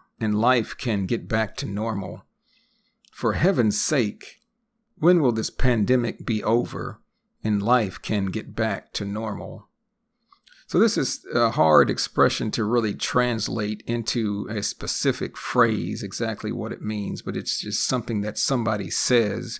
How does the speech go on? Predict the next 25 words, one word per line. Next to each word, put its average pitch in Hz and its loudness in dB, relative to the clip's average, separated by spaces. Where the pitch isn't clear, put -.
when 117 2
they 110 0
have 110 0
certain 110 4
types 110 0
of 107 -4
emotions 107 0
or 101 -4
feelings. 107 -6
Ex-, 107 -6
like 104 -4
I 101 -4
said, 107 0
feelings 110 0
of 107 -2
annoyance 104 -2
or 101 -4
frustration, 104 -2
surprise, 104 4
or 92 -4
anger. 107 -4
The 139 0
next 208 4
expression 143 2
is 107 0